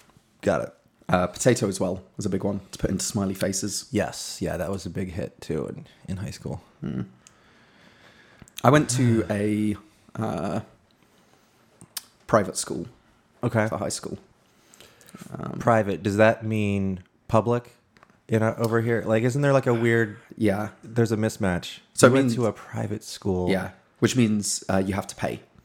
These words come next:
Speaker 1: Okay, so that
Speaker 2: to
Speaker 1: means
Speaker 2: go.
Speaker 1: the same thing is here.
Speaker 2: Right.
Speaker 1: Uh,
Speaker 2: Um, so I got a scholarship to that.
Speaker 1: Got it.
Speaker 2: Um, and then, uh, my parents had to pay some amount of it.
Speaker 1: Yeah.
Speaker 2: Um,
Speaker 1: Maybe that's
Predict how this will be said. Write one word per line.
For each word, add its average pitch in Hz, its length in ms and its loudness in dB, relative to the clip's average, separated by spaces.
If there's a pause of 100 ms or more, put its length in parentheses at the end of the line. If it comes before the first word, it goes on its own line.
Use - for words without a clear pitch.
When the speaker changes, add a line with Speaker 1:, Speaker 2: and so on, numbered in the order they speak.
(480)
Speaker 1:
Okay, 120 320 6
so - 120 -4
that 131 80 6
Speaker 2:
to 135 40 4
Speaker 1:
means 131 160 0
Speaker 2:
go. 113 60 -4
Speaker 1:
the 113 80 -2
same 92 200 -4
thing - 280 -10 (400)
is 90 100 -6
here. - 240 -6 (380)
Speaker 2:
Right. 101 200 0 (260)
Speaker 1:
Uh, 92 500 4
Speaker 2:
Um, - 140 -8 (160)
so - 140 8
I 110 60 10
got 107 160 6
a 95 380 -2 (160)
scholarship - 560 0
to - 100 -10
that. - 240 -10 (320)
Speaker 1:
Got - 220 -2
it. 78 100 -8 (460)
Speaker 2:
Um, - 420 -6 (800)
and 95 100 0
then, 98 340 -6 (540)
uh, - 220 -4
my 107 160 -6
parents - 380 -6
had - 140 -12
to - 60 -14
pay - 360 -6 (420)
some 98 220 0
amount 98 320 -8
of - 80 -8
it. - 100 -8 (300)
Speaker 1:
Yeah. 87 220 0 (500)
Speaker 2:
Um, - 420 -8 (880)
Speaker 1:
Maybe 147 140 0
that's 190 240 -4